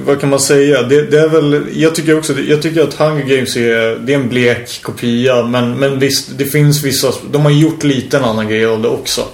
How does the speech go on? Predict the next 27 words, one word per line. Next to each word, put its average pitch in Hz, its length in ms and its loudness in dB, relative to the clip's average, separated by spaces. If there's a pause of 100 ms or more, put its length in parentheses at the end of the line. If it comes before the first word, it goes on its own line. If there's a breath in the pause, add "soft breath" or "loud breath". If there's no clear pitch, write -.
(400 loud breath)
Och, 151 180 2
och 147 100 0
det 160 80 4 (200)
är 151 40 4
ju 131 220 0
ändå 123 220 0
positivt, 131 560 -2
men, 131 120 0 (1160 loud breath)
eh, - 120 -8 (100)
men 156 280 0
jag 165 120 4
har 180 100 4
svårt 196 400 2
för 170 100 -2
sånt 151 160 2
där, 127 280 0
just 156 280 2
att 147 260 0
hon 147 160 2
inte 139 160 0
kan - 140 0 (100)
erkänna, 143 840 0
eller 131 300 0
hon 147 260 2
kan, 143 220 -2
som 143 200 -2
sagt, 123 300 -4